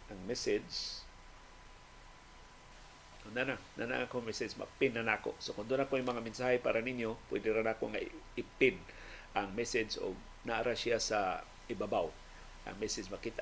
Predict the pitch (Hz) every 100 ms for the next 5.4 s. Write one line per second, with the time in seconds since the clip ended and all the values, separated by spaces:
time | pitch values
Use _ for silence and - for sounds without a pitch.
0 | 107 101 95 98 78 - - - - -
1 | - - - - - - - - 69 -
2 | 139 - 107 113 117 117 131 117 120 117
3 | 110 107 104 - - - - 101 98 117
4 | 117 110 101 98 95 92 113 110 95 117
5 | - - -